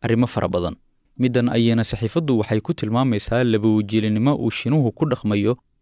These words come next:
oo jiha waxa uu isugu muujinayaa in xiisaddu uu dhexdhexaad ka yahay, darafta kalena waa mid qaab hoosaad gacan u siinaya Iran. Khabiirka Shang Jiang waxa uu sidoo kale aaminsan yahay in dowladda Shiinaha ay Pakistan u adeegsanayso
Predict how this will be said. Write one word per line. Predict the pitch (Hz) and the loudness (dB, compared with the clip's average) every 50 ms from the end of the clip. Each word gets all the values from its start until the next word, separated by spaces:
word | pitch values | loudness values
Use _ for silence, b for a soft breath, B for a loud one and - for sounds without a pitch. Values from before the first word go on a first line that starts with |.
| _ _ - | _ _ 0
oo | 120 117 | 0 0
jiha | 110 104 110 104 120 151 | 2 0 0 0 2 2
waxa | 156 135 117 - 110 | 2 0 0 0 0
uu | 107 104 | 0 0
isugu | 104 107 - - 113 120 165 | 0 -2 -4 -4 -2 0 0
muujinayaa | 165 135 113 110 110 139 131 113 104 107 110 120 - | 0 2 0 0 0 0 0 0 0 0 0 0 -2
in | - 123 127 | -2 -4 -4
xiisaddu | 120 - 113 - - 151 135 120 113 | -2 -2 -2 -2 -2 -2 0 0 0
uu | 110 110 | 0 0
dhexdhexaad | 104 101 - - - - 151 120 - | -2 -2 -6 -6 -4 -4 -4 -4 -4
ka | - - | -4 -2
yahay, | 131 120 110 107 110 117 123 123 - _ _ _ _ _ _ | 0 0 0 2 0 0 -2 -2 -8 _ _ _ _ _ _
darafta | - 110 110 131 - - - | -2 -2 -2 -2 -2 -6 -8
kalena | - - 113 123 131 131 | -6 -2 -2 0 2 2
waa | 120 113 110 107 | 2 2 2 2
mid | 123 143 143 - | 2 0 -2 -2
qaab | - - 113 107 101 | -2 -2 -2 -2 0
hoosaad | 110 107 - - 147 139 104 98 | -2 -2 0 0 0 -2 0 0
gacan | 110 101 120 131 135 | 0 0 0 0 -2
u | 131 139 | -2 -4
siinaya | - - 123 110 107 107 113 117 | -2 -2 0 0 2 2 2 2
Iran. | 110 107 110 113 113 82 - - _ _ _ _ _ _ _ - | 2 2 0 0 0 -2 -6 -10 _ _ _ _ _ _ _ -2
Khabiirka | - 110 120 156 160 - 151 | 0 2 2 2 2 0 0
Shang | - - 180 165 139 120 | 2 2 2 4 4 2
Jiang | 117 147 151 135 113 | 2 2 2 2 2
waxa | 107 110 107 - - 110 | 2 0 0 0 0 -2
uu | 107 | -2
sidoo | - - 175 156 135 | 0 0 2 2 2
kale | - - 113 131 147 - | 2 2 0 0 0 0
aaminsan | 123 110 107 104 - - 160 156 131 | 0 0 0 -2 0 0 0 2 2
yahay | 110 98 107 117 127 131 127 | 0 0 0 0 0 0 -2
in | 85 120 127 131 131 123 | -2 0 0 0 0 0
dowladda | 110 113 123 156 160 143 | 0 2 2 2 2 0
Shiinaha | 120 - - 113 123 143 131 117 120 123 113 | -2 -2 -2 0 2 2 2 2 0 0 0
ay | 101 107 | 0 0
Pakistan | 101 104 - - - - - 151 113 | -2 -4 -6 -6 -6 -2 0 0 2
u | 120 139 139 | 2 2 2
adeegsanayso | 117 104 101 98 - - 143 120 104 98 - - 120 123 | 2 2 -2 -4 -2 -2 -2 0 0 -2 -2 0 0 0